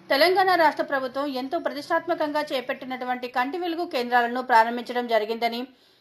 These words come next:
ఈ కంటి వెలుగు కేంద్రాలను ప్రతి ఒక్కరూ సద్వినియోగం చేసుకొని భాగస్వాములు కావాలన్నారు.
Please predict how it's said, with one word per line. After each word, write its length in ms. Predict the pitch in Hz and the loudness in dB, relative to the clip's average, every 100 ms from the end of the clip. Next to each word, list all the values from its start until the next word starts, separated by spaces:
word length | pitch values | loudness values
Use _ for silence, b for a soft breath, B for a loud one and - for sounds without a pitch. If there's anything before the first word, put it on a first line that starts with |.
| b - | b -6
ఈ 180 | 294 330 | -2 2
కంటి 300 | 320 269 339 | 2 2 0
వెలుగు 260 | 359 370 | -2 -2
కేంద్రాలను 600 | 359 269 269 269 254 254 | 0 0 4 4 4 0
ప్రతి 320 | 277 247 240 330 | -2 -2 0 0
ఒక్కరూ 320 | 302 269 285 | 2 0 -2
సద్వినియోగం 600 | 285 208 262 277 277 269 | -4 -6 -4 -2 -2 -4
చేసుకొని 400 | 262 240 254 254 | -6 -6 -6 -4
భాగస్వాములు 640 | 262 240 220 254 277 269 269 | 0 0 0 -2 -4 -2 0
కావాలన్నారు. 720 | 240 220 220 220 220 214 | 4 4 2 0 0 0